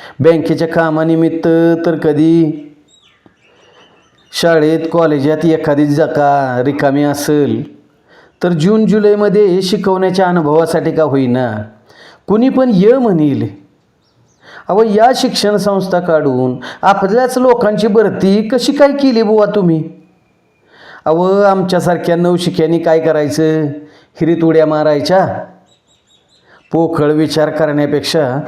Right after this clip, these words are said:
मी प्रत्यक्ष कृतीलाच सुरुवात केली. मी एमए झालोय आणि नोकरीसाठी वनवन भटकतोय. कोणाला दया कशी येत नाही? डोकं खाजवत नुसतं बसायचं,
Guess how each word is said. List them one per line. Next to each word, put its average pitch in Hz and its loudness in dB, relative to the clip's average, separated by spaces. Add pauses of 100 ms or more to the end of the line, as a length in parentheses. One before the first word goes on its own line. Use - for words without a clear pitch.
(280)
मी 156 2
प्रत्यक्ष 185 -2
कृतीलाच 156 -2
सुरुवात 127 -2 (120)
केली. 127 -4 (1120)
मी 147 2
एमए 160 2
झालोय 156 0 (320)
आणि 170 -2
नोकरीसाठी 185 0
वनवन 180 0
भटकतोय. 151 -4 (1200)
कोणाला 202 2
दया 208 4
कशी 233 0
येत 214 0
नाही? 160 0 (1300)
डोकं 143 0
खाजवत 131 0 (3500)
नुसतं 208 0
बसायचं, 135 -2